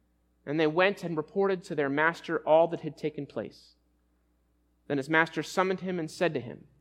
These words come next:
"You wicked servant, I forgave you all that debt because you pleaded with me, and should not you have had mercy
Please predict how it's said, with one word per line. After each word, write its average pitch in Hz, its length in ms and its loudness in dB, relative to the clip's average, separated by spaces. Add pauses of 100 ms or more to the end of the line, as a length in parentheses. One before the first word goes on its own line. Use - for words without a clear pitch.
(400)
"You 254 480 2
wicked 196 540 6
servant, 247 640 2 (360)
I 294 200 10
forgave 254 440 0
you 240 220 0
all 277 260 12
that 247 240 8
debt 226 180 6
because 220 300 0
you 208 80 -4
pleaded 254 360 -2
with 185 160 -4
me, 143 160 0
and 143 80 -2
should 294 260 -2
not 233 460 4
you 262 160 2
have 208 220 0
had 202 220 4
mercy 190 600 0